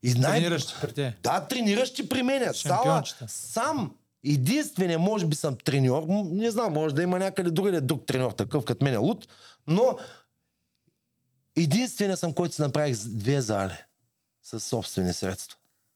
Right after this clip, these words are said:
Speaker 1: Не държавата да ми дава пари. Не на един бизнесмен да му дадеш пари да си прави зала.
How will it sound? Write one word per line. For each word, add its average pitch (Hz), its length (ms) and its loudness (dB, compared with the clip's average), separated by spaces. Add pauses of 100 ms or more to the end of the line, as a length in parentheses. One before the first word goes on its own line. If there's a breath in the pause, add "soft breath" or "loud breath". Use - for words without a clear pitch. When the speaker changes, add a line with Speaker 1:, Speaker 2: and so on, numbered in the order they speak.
(140)
Speaker 1:
Не 123 160 0
държавата 262 600 2
да 262 120 0
ми 254 100 -2
дава 202 280 2
пари. 110 200 -2 (500 loud breath)
Не 165 260 0
на 277 100 2
един 302 280 2
бизнесмен 311 540 0
да 302 80 0
му 294 80 0
дадеш 285 320 0
пари 254 160 2
да 233 120 2
си - 120 -10
прави 185 200 2
зала. 127 300 -2